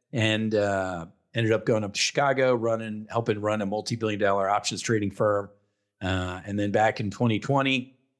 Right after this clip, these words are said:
you know, God takes care of, uh, fools, drunks, and sailors. So my bases were loaded, uh, did really well. I, I wrote a book called covid Crash. Uh, I predicted the, the market crash due to covid, did really well,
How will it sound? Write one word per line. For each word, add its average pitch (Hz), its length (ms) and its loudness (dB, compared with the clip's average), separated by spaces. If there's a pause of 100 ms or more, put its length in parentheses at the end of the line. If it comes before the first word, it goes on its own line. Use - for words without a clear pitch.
(680)
you 135 80 6
know, 110 160 6
God 107 340 2
takes 113 280 -4
care 104 280 2
of, 92 200 0
uh, 90 220 2
fools, 120 380 2
drunks, 107 300 0
and 98 100 -10
sailors. 110 640 2 (540)
So - 160 0
my 104 140 4
bases 117 440 0
were 95 320 -2
loaded, 98 540 2
uh, 98 160 -4
did 110 180 0
really 123 240 2
well. 110 240 4
I, 98 160 0
I 107 80 -8
wrote 104 160 -2
a 87 60 -8
book 104 220 0
called 101 260 -2
covid 113 380 2
Crash. 90 580 -2 (300)
Uh, 90 180 0
I 101 100 -6
predicted 113 480 0
the, 98 240 0
the 98 120 -10
market 104 580 0
crash 110 500 -2
due 104 140 2
to 90 60 -4
covid, 117 460 0
did 101 160 -4
really 110 260 2
well, 104 500 2